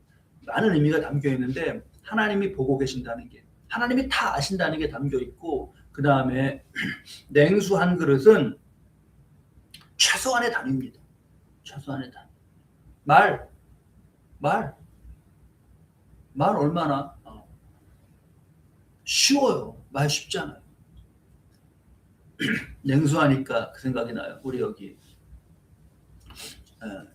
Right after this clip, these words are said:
저 물 마시는 정수기 있습니다. 댁에도 있고 어디 뭐 회사에도 있고 다 정수기 있죠.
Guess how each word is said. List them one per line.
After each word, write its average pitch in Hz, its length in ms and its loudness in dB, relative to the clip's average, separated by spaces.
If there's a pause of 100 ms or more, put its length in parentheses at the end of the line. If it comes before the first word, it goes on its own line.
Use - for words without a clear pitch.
저 - 180 -18
물 131 200 4
마시는 113 580 -2
정수기 123 420 -4
있습니다. 107 420 -12 (340)
댁에도 113 400 -2
있고 107 440 -10 (260)
어디 - 220 -10
뭐 - 180 -8
회사에도 156 500 4
있고 - 120 -14
다 113 120 -16
정수기 135 540 -2
있죠. - 260 -16